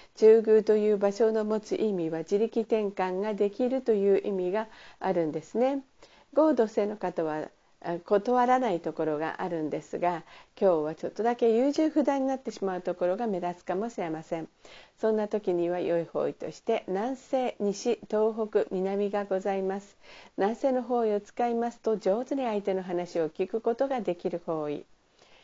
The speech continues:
えー、西の方位を使いますと、経済を動かすことができる方位。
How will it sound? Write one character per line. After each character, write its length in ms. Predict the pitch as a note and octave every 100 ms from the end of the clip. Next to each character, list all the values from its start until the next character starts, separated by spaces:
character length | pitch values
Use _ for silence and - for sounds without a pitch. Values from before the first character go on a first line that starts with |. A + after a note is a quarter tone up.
| _ _ -
え 380 | F3 E3+ D#3+ -
ー、 20 |
西 240 | G#3+ G#3+
の 120 | A#3
方 240 | A3+ A3+ G#3
位 100 | G3+
を 40 |
使 300 | G3+ - A#3
い 100 | A3
ま 140 | A3 A3
す 80 |
と、 160 | - G#3
経 300 | G3+ G3+ F#3+
済 280 | F#3 E3+ E3
を 120 | D#3
動 120 | E3
か 140 | - B3
す 120 | -
こ 120 | B3+
と 100 | B3
が 120 | C4+
で 140 | A#3+ F#3
き 140 | -
る 100 | F3+
方 280 | F3 E3 D3+
位。 100 | -